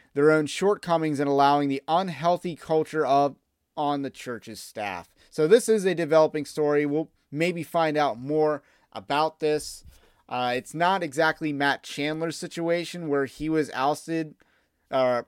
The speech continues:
temporarily suspended over a non-sin issue. And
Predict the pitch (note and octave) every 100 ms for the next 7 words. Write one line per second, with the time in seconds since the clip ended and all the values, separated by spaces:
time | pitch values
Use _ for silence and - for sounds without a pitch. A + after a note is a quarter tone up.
0 | _ F3 E3 D#3 E3 E3 D#3+ C#3+ - -
1 | D3+ E3 E3 D3+ C3 B2 A2+ A#2 C#3 D3+
2 | D3 - C#3 C3+ D#3+ - F3+ F#3+ G3 _
3 | _ _ _ _ - D#3 D3+ D3+ D3